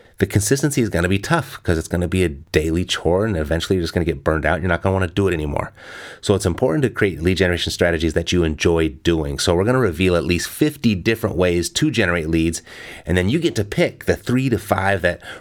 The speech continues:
resonate with you the most, so you can go deep there.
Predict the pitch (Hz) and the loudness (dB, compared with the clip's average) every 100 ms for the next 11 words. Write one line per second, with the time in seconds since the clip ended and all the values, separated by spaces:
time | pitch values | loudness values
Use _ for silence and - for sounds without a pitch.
0 | - 87 131 135 120 82 92 92 98 92 | -2 0 2 2 0 0 -2 0 0 0
1 | 82 87 131 101 101 - - - - - | 0 0 2 0 -2 -6 -12 -14 -18 -8
2 | - 104 120 127 107 92 80 76 180 170 | -2 0 2 0 2 0 -2 -2 -2 -2
3 | - 80 80 76 104 | -2 0 2 2 -2